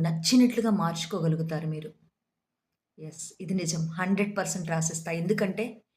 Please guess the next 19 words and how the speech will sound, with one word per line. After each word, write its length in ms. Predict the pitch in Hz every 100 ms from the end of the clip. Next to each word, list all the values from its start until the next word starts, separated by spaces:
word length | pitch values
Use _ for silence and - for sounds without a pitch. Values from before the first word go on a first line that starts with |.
| _ _ _ _ _
మీ 140 | 202 202
లోపల 380 | 196 214 233 262
ఉన్నటువంటి 420 | 254 240 226 214 214 165
భయాలు 380 | 180 190 214 214
పోతేనే 400 | 175 175 196 196 -
కదా 180 | 165 165 160 - - _ _ _ _
మీ 180 | 185 196 208
మీద 200 | 226 214
మీకు 240 | 202 202 202
కాన్ఫిడెన్స్ 420 | 180 170 196 175 -
పెరుగుతుంది. 540 | 170 165 165 165 160 165 - - - _ _ _ 196
మీ 100 | 190
మీద 200 | 202 220
మీకు 240 | 226 226 214
కాన్ఫిడెన్స్ 400 | 202 202 220 226 -
పెరిగితేనే 520 | 214 214 233 247 247
కదా 280 | 233 165 170 175 160 - - _ _ _ -
మీలో 280 | 202 226 247
ఉన్న 180 | 233